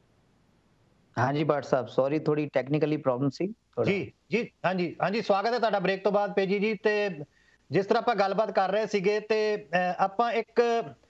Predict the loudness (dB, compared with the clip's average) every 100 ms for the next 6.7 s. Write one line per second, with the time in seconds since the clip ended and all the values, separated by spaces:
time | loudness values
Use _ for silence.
0 | _ _ -2 0 0 2 2 2 2 0
1 | 0 0 0 0 0 0 0 0 0 -2
2 | -2 -2 -2 -4 -12 -4 -2 0 -2 0
3 | -2 -2 -2 2 0 0 0 0 -2 -8
4 | _ -2 2 2 2 0 2 2 2 0
5 | 0 0 0 0 -2 -2 -10 _ _ _
6 | _ -2 -2 -2 0 0 0